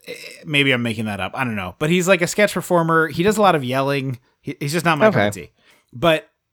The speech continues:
Speaker 1: he did a sketch, a bunch of sketches with the gimmick being, like, people are carrying a coffin and then the person falls out of the bottom of it.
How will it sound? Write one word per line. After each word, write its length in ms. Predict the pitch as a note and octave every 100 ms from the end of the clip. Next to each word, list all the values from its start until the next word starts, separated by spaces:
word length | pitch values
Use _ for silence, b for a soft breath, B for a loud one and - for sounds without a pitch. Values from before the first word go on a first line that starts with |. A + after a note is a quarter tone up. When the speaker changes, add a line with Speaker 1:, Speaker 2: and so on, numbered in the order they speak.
| E3+
Speaker 1:
he 280 | - - G3+
did 160 | F#3 F3
a 80 | D3+
sketch, 580 | - D3+ C#3+ - - -
a 60 | -
bunch 300 | A2+ D#3+ E3
of 100 | C#3
sketches 500 | - B2+ - A#2+ A#2
with 400 | A#2+ B2 A2+ - b b b b _
the 200 | D#3 C3
gimmick 380 | B2 D#3 D3+ -
being, 200 | D3 C3
like, 300 | B2 A#2 -
people 300 | - D3 D3+
are 100 | C3+
carrying 440 | A#2+ - C3 B2+ A#2
a 60 |
coffin 480 | A2 - A#2+ - D3
and 80 | B2+
then 120 | A2+
the 80 | A2
person 380 | - A#2 - A#2
falls 320 | - G2+ G2
out 120 | G#2 G2+
of 60 |
the 80 | F2+
bottom 280 | F2+ F#2+ G#2
of 140 | B2
it. 200 | C3+ -